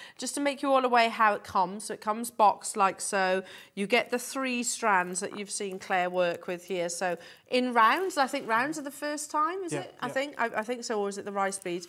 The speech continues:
Speaker 1: Anyway, you're getting the two different sizes of the rounds and the rice bead shape, and you're also getting that beautiful sterling silver.
Speaker 2: Do you know what? Can I start where this should be? By the way, I want you to know if I'd have just got one of these,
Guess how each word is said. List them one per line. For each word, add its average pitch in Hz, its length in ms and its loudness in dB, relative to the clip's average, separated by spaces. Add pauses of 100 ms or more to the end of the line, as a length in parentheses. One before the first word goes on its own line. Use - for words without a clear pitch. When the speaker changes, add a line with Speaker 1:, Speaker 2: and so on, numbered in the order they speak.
(340)
Speaker 1:
Anyway, 190 340 0
you're 226 100 -6
getting 226 260 -2
the 214 60 -6
two 285 200 -2
different 277 260 -8
sizes 220 420 0
of 202 120 -4
the 208 60 -8
rounds 196 300 0 (100)
and 208 440 2
the 202 100 -2
rice 185 360 -2
bead 170 260 -8
shape, 180 380 0 (380)
and 233 440 6
you're 208 180 2
also 196 360 0
getting 175 580 -4 (300)
that - 180 -8
beautiful 175 640 -6
sterling 175 500 -6
silver. 170 340 -6
Speaker 2:
Do 208 60 2
you 240 40 10
know 262 100 12
what? 247 120 10
Can 247 100 8
I 233 60 10
start 214 380 10
where 165 180 6
this 160 120 4
should 160 240 2
be? 139 220 4
By 170 140 2
the 175 100 8
way, 180 100 10
I 170 60 8
want 175 200 4
you 170 60 -2
to 165 80 0
know 170 220 8
if 147 160 -2
I'd 160 80 4
have 151 140 2
just 175 260 2
got 180 160 2
one 170 260 4
of 143 120 0
these, 127 420 -10